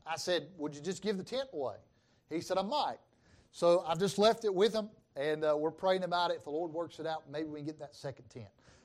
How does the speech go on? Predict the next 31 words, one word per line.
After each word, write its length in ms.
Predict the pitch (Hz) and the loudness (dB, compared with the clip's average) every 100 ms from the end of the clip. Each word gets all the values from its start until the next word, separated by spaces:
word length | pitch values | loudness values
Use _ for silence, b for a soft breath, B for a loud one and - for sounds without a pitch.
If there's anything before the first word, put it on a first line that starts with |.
| b | b
And, 220 | 127 127 | -8 -8
uh, 40 | 120 | -8
so 140 | 143 | -2
y'all 160 | 156 165 | 0 2
pray 160 | 170 | 2
with 160 | 160 156 | 2 2
me. 80 | 151 | 0
The 120 | 143 | -2
tent 240 | - 226 | 0 0
was 180 | 185 147 | 0 -2
used, 500 | 170 247 214 196 - B B B 160 | 2 2 2 -2 -8 B B B 4
uh, 280 | 151 147 | 6 6
by 300 | 143 143 160 | 4 4 4
an 60 | 151 175 | 4 0
independent 440 | 202 202 208 165 | -2 0 -2 2
Baptist 400 | 175 180 156 - | 4 4 2 -2
pastor. 460 | 185 196 - 220 - _ b b _ - | 2 2 -2 -8 -10 _ b b _ -6
Uh, 220 | 131 131 | -2 -2
he 120 | 139 | -2
used 200 | 180 185 | -4 -4
to 60 | 170 | -2
go 160 | 170 170 | 2 4
out 220 | 175 - | 2 -2
to 140 | 170 | -6
South 300 | 156 180 175 | -2 0 0
Dakota, 360 | 165 - 180 175 | -4 -6 -4 -2
work 280 | 151 160 147 | -2 -4 -6
with 100 | 123 | -12
the 80 | 120 | -8
Sioux 240 | 170 151 | -6 -6
Indians, 480 | 160 160 160 156 | -6 -6 -6 -8